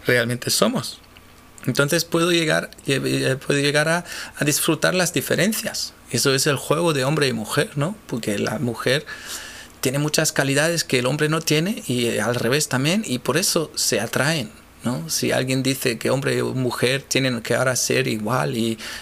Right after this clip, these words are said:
y un hombre tiene que desarrollar s-, solo su feminidad para bla, bla, es, es, no, no ayuda a nada.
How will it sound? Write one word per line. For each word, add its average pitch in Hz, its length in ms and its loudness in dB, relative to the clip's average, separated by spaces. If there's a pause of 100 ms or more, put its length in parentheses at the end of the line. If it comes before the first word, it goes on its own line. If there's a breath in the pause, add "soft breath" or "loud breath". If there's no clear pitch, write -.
(140)
y 113 200 2
un 127 140 2
hombre 135 240 0
tiene 123 300 -2 (140)
que 113 200 0
desarrollar 117 880 0
s-, - 240 -4
solo 123 380 0
su 113 340 0
feminidad 127 640 0
para 113 400 0 (500 loud breath)
bla, 110 120 0
bla, 113 260 -2
es, 120 300 0
es, 135 360 -2
no, 131 180 0
no 139 180 0
ayuda 139 300 0
a - 20 -2
nada. 117 360 -2